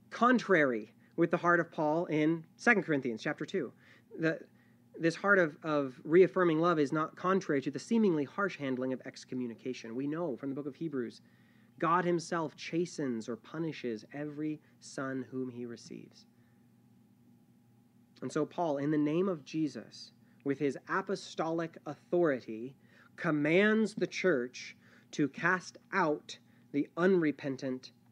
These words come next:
sinner. Why? And what does that mean? Verse five, he says, "Deliver such a one to Satan for the destruction of the flesh,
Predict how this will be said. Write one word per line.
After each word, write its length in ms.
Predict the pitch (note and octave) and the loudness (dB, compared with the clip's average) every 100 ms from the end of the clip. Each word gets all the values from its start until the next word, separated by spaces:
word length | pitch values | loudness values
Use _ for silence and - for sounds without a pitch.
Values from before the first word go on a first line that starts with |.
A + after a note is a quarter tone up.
| _ _ | _ _
sinner. 520 | - - C3 G2 - _ _ _ _ _ _ _ _ _ _ _ _ | -12 -4 -4 -4 -12 _ _ _ _ _ _ _ _ _ _ _ _
Why? 540 | B2 C#3 B2 F#2 E2+ - _ _ _ _ _ | -4 -2 -4 -8 -14 -20 _ _ _ _ _
And 180 | B2 G2 | -10 -8
what 160 | C#3+ - | -10 -10
does 140 | A#2 | -10
that 260 | A#2 A#2+ - | -10 -10 -16
mean? 220 | - - - - - _ _ _ _ _ _ _ _ _ _ C3 | -20 -20 -20 -20 -20 _ _ _ _ _ _ _ _ _ _ -4
Verse 220 | D3 - | -4 -2
five, 260 | D#3 C#3+ A#2+ | -4 -4 -2
he 60 | |
says, 160 | C#3+ B2 | -6 -4
"Deliver 360 | D3 C#3+ F3+ | -2 0 0
such 200 | F3+ F3+ | -4 -4
a 60 | D#3+ | -4
one 200 | D#3 D#3+ | -4 -4
to 100 | - | -6
Satan 520 | - F3 F3 G#2+ G2 - _ _ | -4 -2 -2 -6 -12 -20 _ _
for 120 | C3+ | -8
the 80 | B2 | -8
destruction 640 | A2 - D3+ - D#3 D#3 - | -10 -8 -8 -6 -6 -6 -10
of 60 | |
the 80 | C#3 | -14
flesh, 420 | - E3 - - | -12 -12 -14 -18